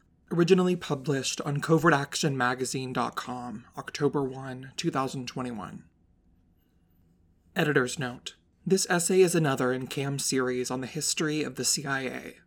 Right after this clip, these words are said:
Obama has been in the news this week for overseeing groundbreaking on his presidential center. The center has sparked controversy because it will not house any actual documents and is being built on the supposedly protected Jackson Park on Chicago's southern lakefront.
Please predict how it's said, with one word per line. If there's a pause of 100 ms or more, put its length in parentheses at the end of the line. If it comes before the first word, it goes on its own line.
(340)
Obama
has
been
in
the
news
this
week
for
overseeing
groundbreaking
on
his
presidential
center. (380)
The
center
has
sparked
controversy
because
it
will
not
house
any
actual
documents
and
is
being
built
on
the
supposedly
protected
Jackson
Park
on
Chicago's
southern
lakefront.